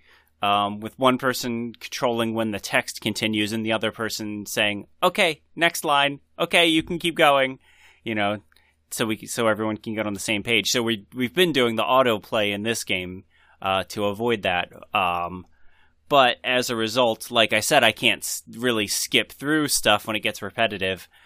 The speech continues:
Um, and also it just kind of slows us both down in general, I feel like.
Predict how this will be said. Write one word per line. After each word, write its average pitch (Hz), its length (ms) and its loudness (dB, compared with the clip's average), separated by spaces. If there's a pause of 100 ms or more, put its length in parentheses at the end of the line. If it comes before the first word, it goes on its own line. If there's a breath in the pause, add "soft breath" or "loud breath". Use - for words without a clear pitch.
(180 soft breath)
Um, 101 380 0
and 120 160 0
also 120 380 2
it 104 100 -2
just - 260 -6
kind 110 200 0
of 98 240 -4 (120)
slows 117 460 0
us 101 140 -4
both 107 320 0
down 98 340 0
in 98 300 -8
general, 101 460 -2
I 90 120 0
feel 90 260 -6
like. 87 360 -8